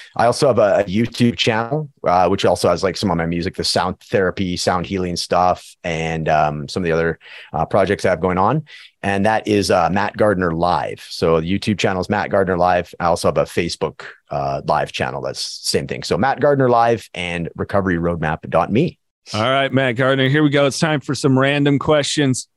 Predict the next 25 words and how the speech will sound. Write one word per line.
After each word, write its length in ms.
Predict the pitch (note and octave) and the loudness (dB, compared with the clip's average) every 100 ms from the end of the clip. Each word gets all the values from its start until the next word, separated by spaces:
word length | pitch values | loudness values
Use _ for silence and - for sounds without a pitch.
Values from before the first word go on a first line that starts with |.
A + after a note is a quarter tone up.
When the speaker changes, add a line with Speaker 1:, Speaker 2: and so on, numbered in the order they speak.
| _ | _
Speaker 2:
You 120 | D3+ D#3+ | -2 2
can 140 | E3 | 2
Speaker 1:
Yes. 160 | D#3 C3 | 2 0
Speaker 2:
have 80 | C3+ | 0
dinner 240 | E3+ F3 | 4 4
with 180 | D3+ B2+ | 2 0
one 380 | C3+ D3+ E3 E3 | 2 2 2 0
person. 560 | - E3 D3+ E3 C3 | 2 2 2 2 2
Who 220 | A2+ C3 | 4 6
would 120 | C3+ C3 | 6 4
it 140 | A#2 | 2
be? 220 | C3 C3+ | 2 2
They 180 | A#2 B2 A2+ A#2 | 4 2 0 -4
living 400 | A#2+ C3+ E3 F#3 | 0 2 2 2
or 120 | F#3 F3+ | 2 2
not? 300 | D#3+ A#2+ A2 _ _ _ _ - | 2 0 -4 _ _ _ _ 2
Speaker 1:
Oh, 460 | B2+ D#3 D#3 B2+ | 4 6 6 4
living 240 | F#2+ C3 C#3+ | 4 4 4
or 60 | |
not, 240 | B2 B2 - | 4 0 0
uh, 300 | A#2+ A#2+ A2+ G#2 | 2 4 4 2
Albert 260 | G#2+ C#3 C#3+ | 0 2 2
Einstein. 600 | A#2 A#2+ - G2+ D#2+ D2 _ _ _ _ _ | 2 -2 -2 -4 -4 -10 _ _ _ _ _
Speaker 2:
Why 240 | - F3 G#3+ | 0 2 2
Albert? 600 | E3+ F#3 F3+ C3 G#2 | 0 0 2 0 -2